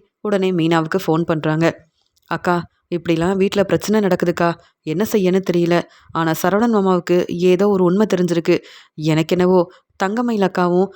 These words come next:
அவங்க அம்மா பாக்கியமும் இங்க நகை விஷயத்துல உண்மையை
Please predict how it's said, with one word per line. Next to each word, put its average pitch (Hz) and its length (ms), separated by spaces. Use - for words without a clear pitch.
அவங்க 165 280
அம்மா 190 220
பாக்கியமும் 170 600
இங்க 175 280
நகை 151 340
விஷயத்துல 196 600
உண்மையை 165 400